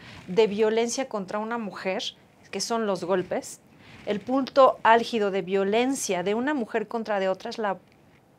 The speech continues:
es la, la boca, es la forma en la que es, ellas provocan el mal a otra mujer, em, em, inventando chismes,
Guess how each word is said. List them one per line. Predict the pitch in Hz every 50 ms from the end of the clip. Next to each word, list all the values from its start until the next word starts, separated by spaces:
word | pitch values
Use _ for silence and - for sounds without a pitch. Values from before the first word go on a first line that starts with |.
| _ _ _ _ -
es | 214 202
la, | 226 233 233 226 214 -
la | - 196 190 185
boca, | 175 175 220 214 220 - - - - - - - - - - - - -
es | 214 214
la | 240 233
forma | - 240 233 233 233
en | 226 226
la | 208 202 196
que | 196 - 202 196 196 196 196 202 190 196 - - - - -
es, | - 214 208 196 190 -
ellas | - 233 226 208 240 247 240 - - _ - - -
provocan | 247 233 226 214 214 220 214 - 247 233 226 214 214 202 196 180 180 - - - - - - - - - - - - - - -
el | - 214 202
mal | 196 196 208 277 - - _ _ _ _ _ _ _ _ _ _ _ _ _ _ - - - - -
a | 202 208 214
otra | 220 214 220 226 226
mujer, | 214 208 196 - - 196 180 226 302 - - - - _ - - - - - - - -
em, | - 220 220 220 214
em, | - 220 220 214 220 214 214
inventando | 226 220 202 220 208 202 - 208 202 190 202 196
chismes, | 196 - 262 262 269 269 254 - 240 233 226 226 226 220 220 226 226 - - -